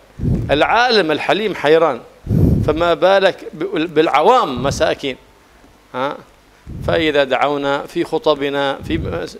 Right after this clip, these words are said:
م-، صلاتنا فندعو بالدعاء العام حتى ندخل ممن شارك في الدعاء للمسلمين حيثما كانوا، في بلدك أو في خارج بلدك، في أي مكان في الدنيا،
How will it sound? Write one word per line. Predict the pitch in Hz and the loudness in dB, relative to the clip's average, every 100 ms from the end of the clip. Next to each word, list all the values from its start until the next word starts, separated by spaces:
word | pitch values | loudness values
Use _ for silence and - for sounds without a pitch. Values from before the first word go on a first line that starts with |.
| - 190 | -16 -8
م-، | 180 185 175 | -6 -6 -4
صلاتنا | 160 156 170 156 160 165 175 - - _ - | 0 2 2 0 -2 -2 -4 -10 -20 _ -4
فندعو | 143 156 147 156 165 - - | 0 2 2 2 0 -4 -8
بالدعاء | 147 131 151 147 165 147 | -8 -2 2 2 4 2
العام | 139 120 175 220 233 - - - | 4 4 4 2 -2 -10 -20 -20
حتى | - 160 - 160 139 | -2 -2 0 0 2
ندخل | 151 196 - 220 151 113 - - - - | 2 -2 2 2 2 -6 -18 -20 -14 -6
ممن | 170 170 156 | -4 -2 -2
شارك | 139 156 170 185 180 | 0 2 2 2 2
في | 151 | 0
الدعاء | 190 165 180 185 | -2 0 2 2
للمسلمين | 190 190 175 220 208 | 2 0 -2 -2 0
حيثما | - 262 240 233 | 0 0 0 -2
كانوا، | 220 220 214 160 123 110 - - - _ - | 0 2 2 0 -4 -8 -16 -20 -20 _ -16
في | - 117 | -10 -4
بلدك | 117 180 214 233 226 | 0 2 0 0 2
أو | 240 214 196 | 2 2 2
في | 185 | 0
خارج | 180 156 139 | 0 0 -2
بلدك، | 120 117 123 117 113 - | -4 -4 -4 -4 -8 -6
في | 220 | -2
أي | 262 233 | -2 0
مكان | 202 180 151 | 2 2 0
في | |
الدنيا، | 131 131 113 | -2 -6 -8